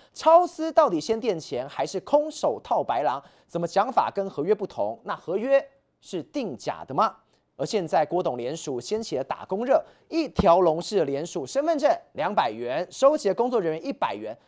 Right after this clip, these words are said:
听到这边不对啊，这不是公然违法吗？黄世修现在紧急消毒，却曝光目前联署的难度。而现在更难的是他，柯文哲，他从违建到党员染黑，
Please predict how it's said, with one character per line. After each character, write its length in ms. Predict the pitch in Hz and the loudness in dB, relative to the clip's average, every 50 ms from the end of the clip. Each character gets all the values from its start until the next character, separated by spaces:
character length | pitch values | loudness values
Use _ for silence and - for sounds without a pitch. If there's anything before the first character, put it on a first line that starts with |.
| _ _ _ _ - | _ _ _ _ -6
听 160 | - 330 320 | -2 0 2
到 160 | 339 330 262 | 2 2 2
这 100 | - 240 | 0 -4
边 160 | 196 226 233 | -4 -4 -4
不 140 | 220 - 190 | -4 -6 -6
对 260 | - - 254 247 190 | -2 0 2 2 2
啊， 140 | 165 - - _ _ _ _ _ _ | 0 -2 -4 _ _ _ _ _ _
这 120 | - - | -4 -4
不 120 | 277 233 247 | -2 -2 -4
是 100 | - 269 190 _ | -6 -6 -4 _
公 300 | - 302 311 320 339 285 | 4 4 4 4 2 4
然 260 | 214 180 170 180 165 | 4 4 4 2 0
违 200 | 160 170 170 208 | 0 0 0 2
法 240 | 196 - 139 101 101 | 0 0 0 0 -2
吗？ 200 | 113 127 139 - - | -4 -6 -6 -6 -2
黄 160 | - 180 196 262 | 2 2 2 2
世 140 | 277 330 | 0 -4
修 260 | 254 - 262 262 254 - | -2 0 0 0 0 0
现 180 | - - 220 196 | -4 -8 -2 -2
在 100 | 202 180 | 0 -2
紧 280 | - - 165 143 127 117 | -2 -4 -8 -8 -8 -8
急 180 | 127 143 170 | -8 -8 -4
消 220 | 165 - 196 196 196 | 0 2 2 2 2
毒， 280 | - 135 113 127 143 | 0 -4 -6 -6 -6
却 220 | 147 - 233 233 - | -6 -6 -6 -6 -4
曝 180 | - - 196 | -4 -6 -4
光 160 | 165 196 196 | -2 -2 -4
目 140 | 226 277 247 | -4 -4 -8
前 320 | - - - 143 131 143 - _ _ _ _ _ - | -8 -6 -6 -6 -6 -6 -8 _ _ _ _ _ -8
联 280 | - 156 170 208 254 | -4 -2 -2 -2 -2
署 320 | 269 - - - 160 127 98 | -4 -8 -8 -8 -8 -8 -6
的 140 | 90 113 | -6 -6
难 180 | 101 107 95 107 156 | -6 -8 -10 -8 -2
度。 200 | 254 240 190 - - _ _ _ _ _ | 0 0 0 -2 -6 _ _ _ _ _
而 100 | - 165 | -6 -4
现 240 | - - 330 269 208 | -2 0 -2 0 2
在 140 | 226 170 | 0 0
更 300 | - - 349 311 233 180 | 2 2 0 0 0 0
难 180 | 147 92 90 113 | -4 -8 -8 -6
的 160 | 127 135 110 - | -6 -6 -6 -6
是 160 | - - 185 | -10 -14 -16
他， 280 | - - 196 196 190 - - _ _ _ _ | -12 -6 -6 -6 -6 -6 -10 _ _ _ _
柯 260 | - - 311 320 311 | 0 2 2 2 0
文 320 | - - 139 143 139 165 | 0 -2 -4 -4 -4 -4
哲， 240 | 160 - 151 123 104 - _ _ _ | -6 -4 -4 -4 -4 -8 _ _ _
他 120 | - 208 | -2 -2
从 240 | 208 - 165 156 131 | 0 0 -4 -6 -2
违 160 | 123 - 208 | 0 0 0
建 240 | 240 - 330 294 220 - - _ | 2 2 2 2 2 2 0 _
到 160 | - 202 160 - - - | 4 4 4 2 0 -2
党 180 | - 147 135 147 | -2 -2 0 -2
员 140 | 190 233 | -2 2
染 180 | 233 208 117 113 | 2 0 0 0
黑， 240 | 123 185 208 202 196 | -2 -2 -2 -2 -2